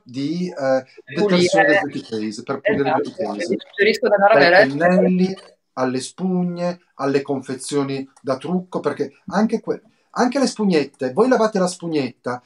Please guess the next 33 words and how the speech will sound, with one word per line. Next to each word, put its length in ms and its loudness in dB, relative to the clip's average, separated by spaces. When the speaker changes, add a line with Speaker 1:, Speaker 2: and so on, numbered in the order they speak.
Speaker 1:
se 200 0
poi 160 4
la 100 4
rimettete 640 -2
dove 240 -4
era 140 -2
sporco, 680 -8
si 140 -8
sporca 420 -2
subito 400 -6
di 140 -2
nuovo, 480 -4
e 140 -6
quindi 340 0
è 80 -2
inutile. 600 0
Quindi 240 -10
lavate 340 2
la 80 -2
spugnetta, 640 -2
prendete 720 -2
il 120 -8
vostro 300 -2
prodotto 420 -2
per 200 -6
pulire, 420 0
che 140 -14
po-, 200 -18
io 180 -2
lì 280 -2
userò, 360 -6
uso 220 0
l'alcol, 560 0